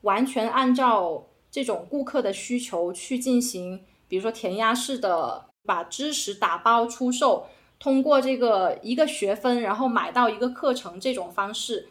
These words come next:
将知识打包出售。然后在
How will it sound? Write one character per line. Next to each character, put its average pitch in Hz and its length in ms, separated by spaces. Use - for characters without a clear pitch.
将 254 200
知 247 220
识 180 360
打 180 140
包 196 200
出 - 180
售。 - 360
然 214 180
后 269 200
在 254 540